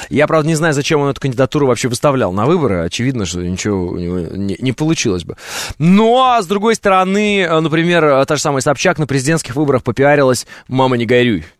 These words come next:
Так хорошо её попиарили. Кстати, сейчас вообще пропала, исчезла. Ждём каких-то новых, э, подробностей. Э, почему она их не захотела пойти, э, на выборы мэра, э, Москвы? Например. Кстати, в Москве у неё было бы гораздо больше шансов реально что-то, э, что-то взять.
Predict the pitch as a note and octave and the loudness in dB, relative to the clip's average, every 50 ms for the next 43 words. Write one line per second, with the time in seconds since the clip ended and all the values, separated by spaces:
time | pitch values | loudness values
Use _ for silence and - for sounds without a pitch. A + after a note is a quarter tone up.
0 | _ _ _ D#3 D3+ E3+ F3+ - - F3+ E3 E3 D#3 - - E3+ D3 C3+ - B2+ | _ _ _ 2 2 2 2 0 0 0 0 0 0 0 0 2 2 2 0 -2
1 | A2 C3 C#3+ C3+ A#2+ F#2+ E2 D#2+ - - E3 - - - E3+ - D#3 C#3+ C#3 - | -4 0 2 2 2 0 0 -4 -2 -2 -2 -2 0 -2 -2 0 0 -2 0 0
2 | - A#2 - A2 A2 - E3 F3 F3 E3+ D#3 B2 A2+ - - E3 F3 D#3+ D#3 D#3 | -2 -2 0 -2 -2 0 2 2 2 2 0 0 -2 -2 0 0 0 0 0 -2
3 | C#3+ - - - - - - G2 G#2 A2+ D3+ D#3 D3 D3+ C#3 C3 - - C#3+ D3 | -4 -4 -12 -16 -16 -16 -12 -10 -2 0 0 2 2 0 -4 -4 -6 -2 0 2
4 | D#3 D#3 C#3 A#2 G2 - - F#2+ F2+ F#2 F2+ - B2 B2 C3 D#3 F3 D#3 D3+ C3+ | 2 2 2 0 -2 -4 -2 0 0 0 0 0 0 0 2 0 0 0 -2 -4
5 | - - C#3+ C3 - - - - - A3+ G3 - - C4+ D4 D#4+ E4 E4 D#4+ D#4+ | -2 -4 -4 -6 -6 -12 -12 -2 -2 -2 -2 0 0 0 2 2 2 2 2 0
6 | D4 - _ C4+ C4+ B3 B3+ C4 C4 - B3 A3 F3+ G3 G3 - - F#3 F3 E3+ | -2 -2 _ -4 -2 0 0 -2 0 2 0 0 2 0 -2 0 2 2 2 4
7 | D#3+ - D#3+ D#3+ D#3 D#3 D#3 D#3 D3+ D3 D3 C#3+ C#3 C3+ C3+ C3+ C3 C3+ D3+ D#3 | 4 4 4 4 4 4 4 4 4 4 4 4 4 2 2 0 0 0 2 2
8 | D#3 D3 C3+ B2+ C3+ D3+ D3 C3 A#2+ A2+ A2 F2+ F#2 - - A2 G#2+ G2+ G#2 G#2+ | 2 2 2 2 2 2 2 2 2 2 0 0 -2 -2 0 0 2 2 2 2
9 | A#2+ C#3+ C#3+ - - A2 F#2+ - - B2+ C#3+ - F3+ F#3 F#3 F3+ D3+ G#2 - - | 0 0 0 0 -4 -6 -6 -2 0 -2 2 4 4 2 4 2 0 -2 -4 -8
10 | - - - - - - D#3+ - F3 F3+ D#3 D3 E3+ F3 F3 - - F3 F#3+ A#3 | -16 -20 -20 -6 -2 -2 0 2 2 0 2 2 0 0 0 0 -2 -2 0 0
11 | B3+ A#3 G3 F#3+ F#3 F#3 E3 E3 F3 E3 D#3 D#3 D#3+ D#3+ F#3 F3+ D#3 D3 B2 A#2 | 2 2 2 2 2 2 2 2 2 2 2 2 2 2 2 0 -2 -2 -2 -2
12 | G#2+ - - - - F2+ D#2+ D#2+ - - - _ - C3+ C#3 D3 D#3+ F3 F#3 F#3 | -4 -4 -6 -6 -6 -6 -6 -6 -10 -12 -10 _ -2 0 2 2 2 2 2 0
13 | E3 C#3 - D#3+ D#3 - D3+ C#3 C#3 C3+ B2+ A#2 - A#2 A#2 A2+ A2+ A2 A2 G#2+ | -4 -4 -4 -6 -4 -2 0 0 2 2 2 2 2 0 0 2 2 2 2 2
14 | G#2+ G#2+ G#2 G2 F2+ F2+ F#2 E2+ - - - D3 C#3 - B2 A#2+ C3 C#3+ G#2 C#2+ | 2 0 0 0 -2 -2 -4 -4 -6 -6 -4 -2 -2 -2 -2 0 0 0 0 -2
15 | - - | -4 -14